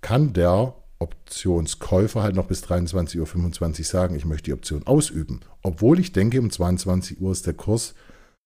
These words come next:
Zapfenstreich. So, das kann halt böse enden.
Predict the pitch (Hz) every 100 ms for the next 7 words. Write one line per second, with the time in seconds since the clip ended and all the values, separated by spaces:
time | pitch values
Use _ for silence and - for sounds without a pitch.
0 | _ _ - 135 - 110 - - 92 -
1 | - - - 92 - - - - - -
2 | - - - 127 - 120 120 120 127 -
3 | - - - - - - _ 78 - 110
4 | 117 127 117 90 80 - -